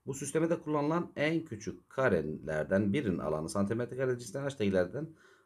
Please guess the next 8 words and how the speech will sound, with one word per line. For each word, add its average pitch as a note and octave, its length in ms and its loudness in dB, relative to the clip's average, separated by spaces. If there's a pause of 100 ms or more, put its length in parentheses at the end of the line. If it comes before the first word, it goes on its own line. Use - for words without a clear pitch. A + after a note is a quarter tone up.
(140)
hangisiyle G2+ 400 0
özdeştir D#2+ 560 -2
diyor. - 320 -14 (920)
Şimdi G2 260 -4
bu A2 260 2
neyin F2 400 4
karesi C2 420 -12
arkadaşlar? B1 760 -8